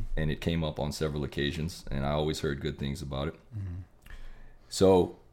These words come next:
Speaker 1: the fact that I kept hearing about it and from credible sources, coupled with the fact that I first started dabbling with meditation in law school.
Speaker 2: Okay.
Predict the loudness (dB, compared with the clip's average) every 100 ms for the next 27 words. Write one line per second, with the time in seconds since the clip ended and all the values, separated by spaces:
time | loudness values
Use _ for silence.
0 | -4 0 6 6 6 6 6 6 4 6
1 | 6 6 4 0 0 -2 -6 -4 -2 -2
2 | -2 -2 0 -2 -6 -12 -20 -20 -20 -18
3 | -2 4 4 4 0 -2 -4 -4 -8 -10
4 | -14 -20 -20 -20 -20 -14 2 6 6 2
5 | -2 -4 -2 0 0 -4 -4 -6 -8 -16
6 | -18 -18 -20 -4 -2 4 4 4 2 2
7 | 2 2 2 2 0 -4 -4 -2 0 2
8 | 2 2 -2 -6 -6 -6 -4 -2 -2 -4
9 | -10 -10 -12 -18 -20 -20 -16 -16 -14